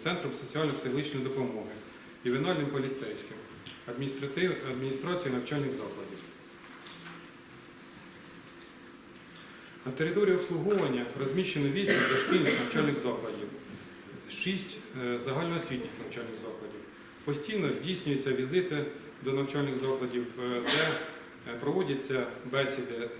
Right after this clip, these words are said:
з учнями на тему додержання правил дорожнього руху, е,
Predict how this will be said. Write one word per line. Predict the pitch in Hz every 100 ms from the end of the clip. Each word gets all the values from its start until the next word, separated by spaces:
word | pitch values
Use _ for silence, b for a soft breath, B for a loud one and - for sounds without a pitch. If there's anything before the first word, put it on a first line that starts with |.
| 120 110
з | 139
учнями | 131 - 117 113 113
на | 123 127
тему | 127 170 151 127 - B B -
додержання | 131 170 143 135 131
правил | 139 139 127
дорожнього | 127 139 127 120
руху, | 165 - 135
е, | 131 - - - - - 113